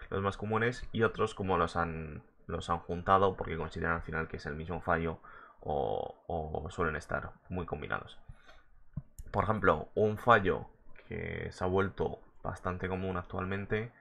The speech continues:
es el uso de external entities de X M L, aprovechar un X M L más formado, mal formado para atacar una aplicación. Y esto es algo que, pues, antes no se tenía tanto,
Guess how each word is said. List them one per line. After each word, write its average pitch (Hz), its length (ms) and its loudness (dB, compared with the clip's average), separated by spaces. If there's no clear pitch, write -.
es 92 580 -4
el 87 560 -2
uso 90 180 -2
de 90 60 4
external 82 420 2
entities 85 560 -4
de - 320 -6
X 92 300 -6
M 92 220 0
L, 92 200 -2
aprovechar 90 500 -2
un 90 120 0
X 87 240 -6
M 85 120 -4
L 85 120 -2
más 82 200 -6
formado, 85 440 -2
mal 95 180 2
formado 90 480 0
para - 120 -2
atacar 80 200 -2
una 78 100 2
aplicación. - 480 -4
Y - 80 -2
esto 107 180 -4
es 101 80 -4
algo 95 280 2
que, 98 340 0
pues, - 260 -10
antes 95 300 0
no 92 100 0
se 90 100 -4
tenía 80 260 -4
tanto, 78 560 -6